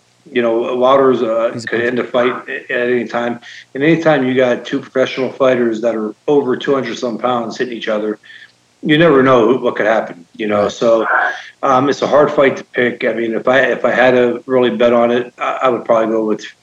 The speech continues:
Speaker 1: Fury again, just because, yeah, I think he's just a better boxer. And, and I think after the last fight, we don't know where Wilder's at confidence-wise, you know,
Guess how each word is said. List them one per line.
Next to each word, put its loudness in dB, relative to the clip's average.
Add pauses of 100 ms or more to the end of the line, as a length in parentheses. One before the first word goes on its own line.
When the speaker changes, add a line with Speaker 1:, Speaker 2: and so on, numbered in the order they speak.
(140)
Speaker 1:
Fury 2
again, -2 (520)
just -2
because, 2
yeah, 2
I 0
think -2
he's -6 (240)
just -12
a -12
better 0
boxer. 2
And, -4 (500)
and -4
I 0
think 0
after 2
the 0
last 2
fight, 0
we 0
don't 2
know 0 (240)
where 2
Wilder's 0
at -6
confidence-wise, -6
you -10
know, -2